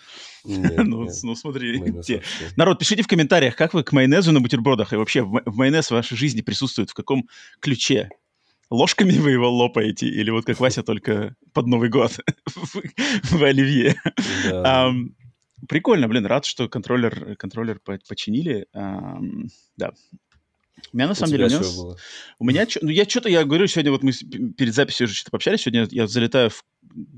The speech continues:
Speaker 1: достаточно, то, что по-английски называется coming in hot, то есть я такой прямо весь, какие-то дела, дела, работа, там какие-то то разъезды, всяческие заботы, заботы. Вот, Вася, ты ч-, как человек, э, нах-,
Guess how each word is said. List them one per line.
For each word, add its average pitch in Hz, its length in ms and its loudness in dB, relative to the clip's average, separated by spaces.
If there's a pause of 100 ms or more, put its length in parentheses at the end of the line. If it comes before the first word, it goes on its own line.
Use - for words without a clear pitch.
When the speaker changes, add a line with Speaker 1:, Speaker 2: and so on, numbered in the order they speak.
(260)
Speaker 1:
достаточно, 117 460 -2 (320)
то, - 80 -12
что - 100 -10
по-английски 127 320 -2
называется 110 220 -2
coming 143 320 2
in 120 140 2
hot, - 460 -4
то - 80 -10
есть - 100 -12
я 98 60 -8
такой 139 200 -2
прямо 143 240 4
весь, 131 220 0 (800)
какие-то 113 280 -4
дела, 147 580 2
дела, 143 640 2
работа, 139 920 2
там 117 180 -2
какие-то - 400 -10
то 117 100 0
разъезды, 117 640 0 (500)
всяческие 117 520 -4
заботы, 120 640 -2
заботы. 117 500 -4
Вот, 120 160 -10
Вася, 151 240 0
ты 143 120 -6
ч-, - 140 -6
как 147 140 -2
человек, 151 420 2
э, 117 260 2 (100)
нах-, 123 260 -8